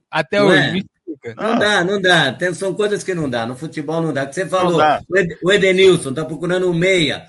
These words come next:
Speaker 2: O meia que chega, o meia que che-,
Speaker 1: Sim.
Speaker 2: que vai. O Edenilson tá aí jogando há um tempão,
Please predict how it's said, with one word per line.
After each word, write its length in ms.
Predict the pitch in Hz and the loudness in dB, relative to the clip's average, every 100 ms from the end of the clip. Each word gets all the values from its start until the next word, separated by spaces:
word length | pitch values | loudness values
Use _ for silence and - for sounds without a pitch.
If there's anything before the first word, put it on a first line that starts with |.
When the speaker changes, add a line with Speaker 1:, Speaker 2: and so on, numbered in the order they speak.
| _ | _
Speaker 2:
O 80 | - | -8
meia 240 | 143 175 170 | -2 0 0
que 160 | 175 | -2
chega, 480 | - 160 185 170 139 | -4 0 0 0 -2
o 40 | |
meia 180 | 143 170 | -4 -6
que 160 | 165 160 | -6 -8
che-, 380 | - 180 175 269 | -4 -2 0 -2
Speaker 1:
Sim. 80 | - - | -8 -14
Speaker 2:
que 120 | 160 | -10
vai. 380 | 131 175 175 127 | -2 2 2 0
O 80 | 160 | -4
Edenilson 580 | 165 165 196 220 165 156 | -4 -2 0 0 -2 -8
tá 140 | 190 | -4
aí 160 | 196 196 | -4 -2
jogando 360 | 202 180 208 | -6 -6 -6
há 20 | 208 | -6
um 100 | 196 | -6
tempão, 560 | 220 170 202 180 117 | -8 -4 -4 -4 -8